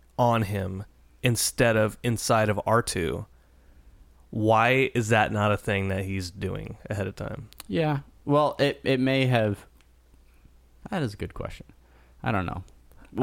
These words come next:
Speaker 2: Like, maybe he's <laughs> trying to get captured. Maybe he, the intent is that he wants to be
Speaker 1: He, he wants to get thrown in the
Speaker 2: thrown.
Speaker 1: Rancor pit.
Speaker 2: Yeah, and I think he's
Speaker 1: <laughs>
Speaker 2: th-, definitely, 'cause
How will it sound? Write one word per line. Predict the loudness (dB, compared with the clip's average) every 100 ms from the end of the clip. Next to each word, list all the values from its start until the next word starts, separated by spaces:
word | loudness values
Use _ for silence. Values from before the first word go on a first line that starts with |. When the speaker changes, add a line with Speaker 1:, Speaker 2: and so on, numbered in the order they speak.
| 4
Speaker 2:
Like, | 4
maybe | 2 2 2
he's | 0 -2
<laughs> | 2
trying | 2 2 0
to | 0 0
get | 0
captured. | 2 0 0 -2
Maybe | 0 2 2
he, | 0 0
the | 0
intent | 2 2 0 0
is | -4 -2
that | -2
he | 0 -2
wants | 0 0 0 -2 -10 -18
to | -4 -2
be | 0 0 0 -2 -6 -20 -20 0
Speaker 1:
He, | 2 4
he | 4
wants | 4 4 2 0
to | 2
get | 2
thrown | 4 4 4 6
in | 6
the |
Speaker 2:
thrown. | 8
Speaker 1:
Rancor | 6 4 2 0
pit. | -2 -6 -8 -16 -20 -6
Speaker 2:
Yeah, | 0 2 2
and | 2 2
I | 2
think | 2 2
he's | 2 2 -2 -12
Speaker 1:
<laughs> | -12 -4 0
Speaker 2:
th-, | 0 4
definitely, | 4 4 2 0 -2 -2 -2 0 0
'cause | 4 4 4